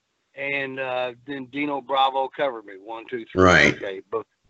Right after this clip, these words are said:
Speaker 1: took about three weeks or so
Speaker 2: Jeff.
Speaker 1: before we got our check. I made five thousand dollars for three minutes. Never made that in my life. You know, so you can imagine what some of these guys are making, fifty.
Speaker 2: Yeah.
Speaker 1: I remember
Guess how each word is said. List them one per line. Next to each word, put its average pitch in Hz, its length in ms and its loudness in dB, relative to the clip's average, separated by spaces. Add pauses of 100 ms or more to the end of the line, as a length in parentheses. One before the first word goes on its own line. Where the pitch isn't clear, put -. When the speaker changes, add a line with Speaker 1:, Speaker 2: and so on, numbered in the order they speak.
(1040)
Speaker 1:
took - 240 2
about 147 300 4
three 165 260 -4
weeks 151 400 -6
or 131 60 -10
so - 80 -6
Speaker 2:
Jeff. 117 420 6
Speaker 1:
before 131 120 -12
we 120 100 -10
got 117 180 -6
our 107 100 -8 (140)
check. 127 260 -2 (840)
I 151 100 4
made 175 280 4
five 170 280 2
thousand 165 440 -6
dollars 147 380 -4 (100)
for 120 180 -20
three 139 200 -12
minutes. 127 380 -12 (1200)
Never 156 260 -10
made 156 260 -6
that 156 180 -4
in 139 60 -16
my 127 180 -4
life. 135 320 0 (1000)
You 120 100 -16
know, 113 220 -12 (140)
so 147 100 -8
you 156 180 -8
can 165 140 -12
imagine 170 440 -6
what 143 160 -10 (120)
some 160 180 -6
of 147 40 -10
these 139 200 -14
guys 123 300 -4
are 120 80 -10
making, 127 480 -8 (140)
fifty. 135 420 -12
Speaker 2:
Yeah. 98 300 8
Speaker 1:
I 147 120 6
remember 160 360 2